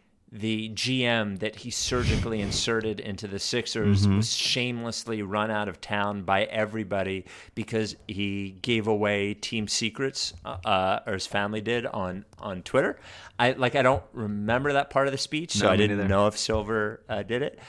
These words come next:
Speaker 2: What, what
Speaker 1: But
Speaker 2: if he did
Speaker 1: the
Speaker 2: issue a
Speaker 1: real
Speaker 2: public apology right at the draft saying, "We're sorry for, <laughs> for thrusting the Colangelos upon you, Philadelphia.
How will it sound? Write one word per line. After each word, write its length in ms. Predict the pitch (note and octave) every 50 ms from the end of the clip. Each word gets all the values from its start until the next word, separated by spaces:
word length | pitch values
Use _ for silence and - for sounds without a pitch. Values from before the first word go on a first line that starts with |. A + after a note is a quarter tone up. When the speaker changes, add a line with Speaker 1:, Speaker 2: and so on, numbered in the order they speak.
| - A#2+
Speaker 2:
What, 220 | A#2 C3 C3 -
what 80 | C3+ C#3+
Speaker 1:
But 40 | E3+
Speaker 2:
if 100 | F#3+ -
he 80 | G#3 F#3+
did 140 | D3+ D3 C3+
Speaker 1:
the 40 | C3+
Speaker 2:
issue 180 | C3 D#3+ A#2+ A2+
a 60 | G#2+
Speaker 1:
real 120 | F2+ F2+
Speaker 2:
public 280 | - G#2+ - - G2 -
apology 480 | G2+ - - F#2 F2 E2+ E2+ D#2+ F2+ E2+
right 300 | D#2+ F2 F#2+ F#2+ G2 F#2+
at 80 | F2+
the 80 | - -
draft 340 | - - F2+ D#2+ D2+ D2+ -
saying, 340 | - G2 F#2 F#2 F#2 F#2+
"We're 160 | G2+ A2 A#2 A#2
sorry 460 | - - - A2 A2 A2 G#2+ A2 G#2
for, 220 | - - G#2 G2+ G2
<laughs> 380 | - - - - - - -
for 380 | - A2+ A2+ A2+ A2+ A2 G#2 G2+
thrusting 640 | - - - - A2 A2+ A2+ A#2 A2+ - - A#2+ A2+
the 80 | A2 A2
Colangelos 760 | G2+ - G#2+ G#2+ G#2 G#2 G#2+ G2 G#2 G2+ G2 G2 G2 F#2+ F2+
upon 400 | G2 F2+ - - G2 F#2+ F#2+ F#2
you, 300 | F#2 F#2 F#2 F#2 F2+ F#2
Philadelphia. 720 | F2 - G2+ F#2 F2+ F2 E2+ D#2+ D#2 - - - - -